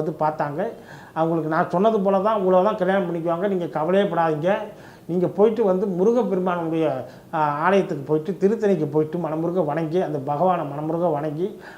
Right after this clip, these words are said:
மாலை சாற்றி ஒரு ப-, ப-, ப-, பதினெட்டு சுமங்கலிக்கு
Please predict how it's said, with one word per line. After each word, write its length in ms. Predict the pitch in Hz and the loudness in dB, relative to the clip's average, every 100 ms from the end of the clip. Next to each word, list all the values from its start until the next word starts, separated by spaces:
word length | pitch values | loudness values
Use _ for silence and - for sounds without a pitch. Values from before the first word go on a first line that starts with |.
| - | -10
மாலை 340 | 143 170 208 | -2 2 2
சாற்றி 460 | 185 156 139 - 196 196 - - - | 2 0 -2 -2 -4 -4 -8 -20 -4
ஒரு 160 | 180 151 | -2 0
ப-, 240 | 160 156 151 | 0 0 0
ப-, 140 | 147 - | -4 -2
ப-, 180 | 147 127 - - - | -2 -2 -4 -14 2
பதினெட்டு 460 | 170 214 214 208 | 4 6 2 0
சுமங்கலிக்கு 580 | 160 165 220 208 185 214 | -2 0 0 2 0 0